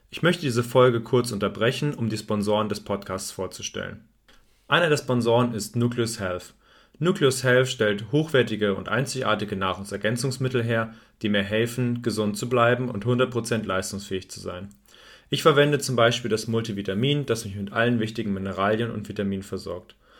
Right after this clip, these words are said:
Und ich nutze auch das Premium Kollagen für gesunde Sehnen und Gelenke.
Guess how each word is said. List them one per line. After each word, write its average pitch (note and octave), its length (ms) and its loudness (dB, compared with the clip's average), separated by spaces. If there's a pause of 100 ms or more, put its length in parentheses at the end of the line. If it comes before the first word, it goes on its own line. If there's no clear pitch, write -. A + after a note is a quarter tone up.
(320)
Und D3+ 120 0
ich C3+ 80 0
nutze C#3 280 2
auch A2 140 4
das - 160 -12
Premium C#3+ 400 2
Kollagen B2 640 4
für A#2+ 180 -4
gesunde G#2+ 400 0
Sehnen G#2 300 0
und A2 160 -8
Gelenke. F#2 480 -6